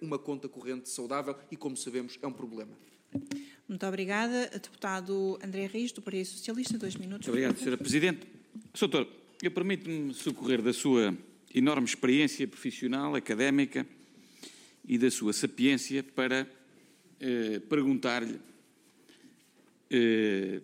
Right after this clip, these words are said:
Speaker 3: com certeza que já acompanhou ao longo de todo o seu trajeto nestas áreas diversas greves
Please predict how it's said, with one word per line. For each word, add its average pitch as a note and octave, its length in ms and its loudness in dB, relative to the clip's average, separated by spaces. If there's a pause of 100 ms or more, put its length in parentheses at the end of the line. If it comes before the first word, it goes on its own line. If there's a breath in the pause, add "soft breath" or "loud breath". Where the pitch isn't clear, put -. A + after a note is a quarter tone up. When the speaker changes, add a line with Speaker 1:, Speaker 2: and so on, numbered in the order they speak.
Speaker 3:
com C3+ 100 2
certeza A#2+ 420 0
que - 160 -6
já A2 300 0
acompanhou A#2 540 0
ao G#2+ 60 2
longo A2+ 200 2
de - 60 -10
todo C3 140 2
o G#2 40 -4
seu B2 160 -2
trajeto A#2+ 560 -2 (640 soft breath)
nestas A#2 460 0
áreas B2+ 420 2 (260)
diversas A2 520 0
greves A2+ 520 -4